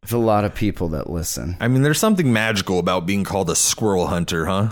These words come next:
Speaker 1: Is that, yeah.
Speaker 2: It's like you're an elf that lives in the forest.
Speaker 1: <laughs> I'm the squirrel whisperer. <laughs> Huntress of the night. Uh, during the season, you can pursue both gray and fox squirrels.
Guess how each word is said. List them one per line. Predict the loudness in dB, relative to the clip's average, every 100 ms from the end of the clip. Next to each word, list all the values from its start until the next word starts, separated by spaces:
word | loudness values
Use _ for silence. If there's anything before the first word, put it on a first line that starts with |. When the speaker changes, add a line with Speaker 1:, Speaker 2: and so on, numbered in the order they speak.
| -2
Speaker 1:
Is | -2
that, | 0 0
yeah. | 2
Speaker 2:
It's |
like | 2 2
you're | 2
an | 2
elf | 2 2 0
that | -4
lives | 0 0 2
in |
the | 0
forest. | 0 2 2 0 -2
Speaker 1:
<laughs> | 2
I'm | 2 2
the | 0
squirrel | -2 -4 -2 0 2 2 2
whisperer. | 0 -2 -4 -2 0 0 0 -2 -4
<laughs> | -6 -8 -14 -16 _ -10 -10 -10 -2 -2 -2 -10 -18 -14
Huntress | -6 -2 -2 -2 -4 -4 -4
of | -4 -4
the | -2
night. | 0 -2 -4 -6 -12 -20 -20 _ _ _ _ _ _ -20 -10 -2
Uh, | 2 2
during | 2 2 4 2
the |
season, | 2 2 2 2 2 2 2
you | 0
can | 0 0
pursue | 0 -2 -2 0 2
both | 2 2 0
gray | 0 2 4 4
and | 2 0
fox | 2 2 0 -2
squirrels. | -2 2 4 2 0 -4